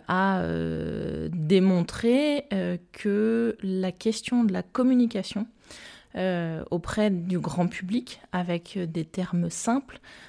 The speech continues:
euh, des termes clairs, et finalement une communication, euh, plutôt proactive,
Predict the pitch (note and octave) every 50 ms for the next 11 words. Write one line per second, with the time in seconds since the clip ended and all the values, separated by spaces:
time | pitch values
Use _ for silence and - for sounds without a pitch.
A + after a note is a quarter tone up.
0 | - _ - F#3 F3 F3 E3+ E3 D#3+ E3 E3 E3+ E3 E3+ E3 D#3 D#3+ D3+ D#3 D3+
1 | D#3+ D#3+ D#3 - - F3+ E3+ F3+ F3 E3 D#3+ - - - G#3+ A3+ C4 B3 G3+ -
2 | - - F3+ E3 D#3+ E3 F#3 G#3 A3+ A3+ G#3 F#3+ F#3+ - G3 F#3 F#3 F3+ F3+ F3
3 | - E3 E3 - - - G3+ G3 F#3+ F3 E3 E3 D#3+ D#3+ D#3+ - - - - -
4 | A#3 A#3 A3 A3+ - - - G#3 F#3+ F3+ - - - - A#3+ C#4 C#4 A3 F3